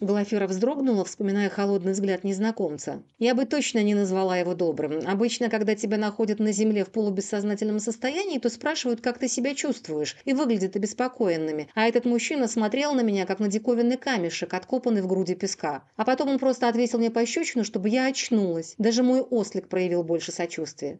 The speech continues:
Ксантия звонко рассмеялась, и в ее глазах заплясали веселые голубые искорки. "Рада, что тебя это позабавило", обиженно буркнула Глафира.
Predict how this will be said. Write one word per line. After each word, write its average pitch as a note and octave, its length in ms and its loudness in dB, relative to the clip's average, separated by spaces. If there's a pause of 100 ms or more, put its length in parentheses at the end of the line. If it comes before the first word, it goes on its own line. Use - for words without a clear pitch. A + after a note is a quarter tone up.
(120)
Ксантия G#3 440 2
звонко G3 320 0
рассмеялась, A3+ 640 0
и G#3 40 2
в - 20 0
ее G3 160 2
глазах G3 400 0
заплясали G#3 480 0
веселые G#3+ 400 0
голубые G#3 440 2
искорки. F3 720 -2
"Рада, A#3+ 320 2
что A#3 140 -2
тебя A#3+ 280 2
это A#3 120 0
позабавило", G#3 840 2
обиженно F#3 500 0
буркнула F#3 480 -2
Глафира. F3+ 640 -2